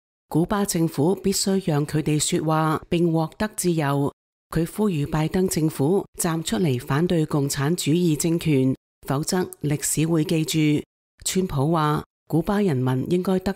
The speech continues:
到自由同人權，佢哋唔害怕。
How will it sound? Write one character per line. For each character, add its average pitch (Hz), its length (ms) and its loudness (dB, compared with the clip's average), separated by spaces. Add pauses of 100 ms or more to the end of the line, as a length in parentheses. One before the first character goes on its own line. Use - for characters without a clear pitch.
到 147 200 2
自 160 220 -2
由 135 320 2
同 139 200 0
人 139 220 0
權， 135 360 2 (320)
佢 180 120 0
哋 160 320 0
唔 139 160 2
害 165 240 -2
怕。 185 440 -2